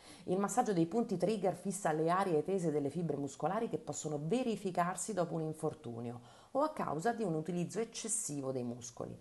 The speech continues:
Il massaggio linfatico invece utilizza un tocco delicato, con delle manualità e con un verso particolare, proprio per migliorare il flusso linfatico. È utile per chi soffre di infiammazioni, soprattutto appunto per chi soffre,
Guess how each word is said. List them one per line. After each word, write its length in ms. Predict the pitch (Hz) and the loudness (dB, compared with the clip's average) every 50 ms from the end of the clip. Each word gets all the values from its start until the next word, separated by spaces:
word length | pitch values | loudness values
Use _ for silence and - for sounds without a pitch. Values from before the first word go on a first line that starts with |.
| - - - - _ - - - - - - - | -16 -20 -20 -20 _ -20 -20 -20 -20 -12 -4 -2
Il 100 | 185 190 | 0 2
massaggio 360 | 185 175 - 175 160 147 165 | 2 2 2 2 2 2 2
linfatico 680 | 180 190 175 175 - 233 262 254 247 - - - - - | 0 0 0 0 2 2 2 0 0 -2 -4 -4 -4 -2
invece 400 | - 220 214 202 214 202 202 202 | -2 0 0 2 0 0 0 -2
utilizza 360 | 180 190 185 190 185 165 180 | -2 -2 -2 -2 -2 0 0
un 140 | 180 185 175 | -2 -2 -2
tocco 240 | 196 190 - 180 165 | -4 -4 -4 -4 0
delicato, 720 | 151 165 165 170 165 - 156 139 131 127 123 - 143 139 - - - - - | 0 2 2 2 0 0 -2 -2 -2 -2 -4 -4 -6 -6 -8 -10 -16 -6 0
con 160 | - 202 196 | 2 2 4
delle 180 | 190 180 185 175 | 4 4 2 2
manualità 760 | 175 165 165 165 165 160 165 165 - 208 196 175 - - - | 2 2 2 2 2 0 2 2 2 2 2 2 -2 -2 -2
e 180 | - 170 170 | -2 -2 -2
con 420 | 170 - 190 185 180 165 156 156 - - | -2 -2 -2 0 0 0 -2 -2 -4 -4
un 260 | - 196 185 180 180 | -4 -2 -2 -2 2
verso 540 | 180 233 262 240 180 156 - - - - 135 | 4 4 4 4 2 0 -2 -6 -8 -6 -4
particolare, 640 | - 135 - - - - - 135 127 123 - - 262 | -2 -4 -4 -4 -6 -2 0 0 0 0 -2 -4 -4
proprio 280 | - - - 269 277 | 0 2 2 2 2
per 180 | 202 214 202 196 | 0 0 0 0
migliorare 600 | 220 254 320 302 254 220 208 214 220 269 247 220 | 0 0 0 0 0 0 0 0 0 0 0 0
il 80 | 196 180 | -2 -2
flusso 380 | - - 180 175 - - 156 | -2 -4 -6 -6 -4 -4 -4
linfatico. 760 | 135 131 123 - - 117 107 104 - 113 - - 117 - - - - - - - - - - | -4 -4 -6 -6 -8 -8 -8 -8 -8 -10 -10 -10 -12 -12 -14 -20 -20 -20 -20 -18 -18 -10 0
È 120 | - 160 | 4 6
utile 300 | 175 208 214 220 202 180 | 6 6 6 4 2 2
per 160 | 151 160 160 - | 2 2 0 -2
chi 100 | - 165 | -4 -6
soffre 360 | - - 160 - - 165 156 | -2 -2 -2 -2 0 -2 -2
di 80 | 160 | -2
infiammazioni, 800 | 170 160 - - 175 185 220 285 - - - 127 120 120 120 - - - - - - | -2 -4 -2 0 0 0 0 -4 -6 -6 -6 -6 -6 -6 -8 -12 -14 -18 -20 -20 -8
soprattutto 560 | - - 262 - 302 - - 135 - - 202 | -6 -2 0 0 0 0 -2 -6 -4 -4 -4
appunto 340 | 196 - - - - - 127 | -4 -4 -8 -14 -12 -8 -8
per 140 | 120 113 - | -8 -8 -8
chi 120 | - - | -10 -10
soffre, 580 | - - 135 131 - - 131 127 123 123 123 | -4 -2 0 0 0 -2 -2 -2 -2 -2 -4